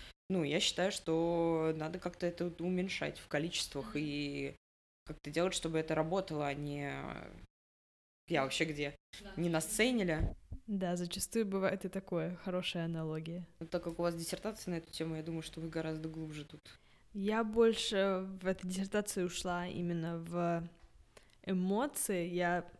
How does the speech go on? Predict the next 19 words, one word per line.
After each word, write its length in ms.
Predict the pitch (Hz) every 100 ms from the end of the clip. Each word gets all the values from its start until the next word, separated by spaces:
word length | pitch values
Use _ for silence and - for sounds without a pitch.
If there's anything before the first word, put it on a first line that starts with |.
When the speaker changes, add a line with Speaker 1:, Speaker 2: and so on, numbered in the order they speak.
| -
Speaker 3:
у 80 | 185
меня 180 | 180
был 160 | 180 175
такой 340 | 180 - 180
необычный 800 | 175 180 180 185 - 160 170 185
метод, 500 | - 190 226 294 262 - - - - - - - -
э, 180 | 180 175
называется 760 | 185 185 190 185 - 170 - - -
dérive, 720 | 180 170 156 160 269 302 349 339 - - - - - - - - - -
и 100 | 208
это 220 | 202 202
подразумевает 800 | 190 202 196 196 190 196 190 -
прогулку 640 | - 190 185 247 294 - 214
без 640 | 175 190 214 220 - - -
пункта 380 | 202 208 196 196
назначения. 920 | 190 180 185 185 - 151 147 143 175 - - - - - - -
Я 120 | 185 190
как 200 | 190 -
раз 560 | 196 185 - - -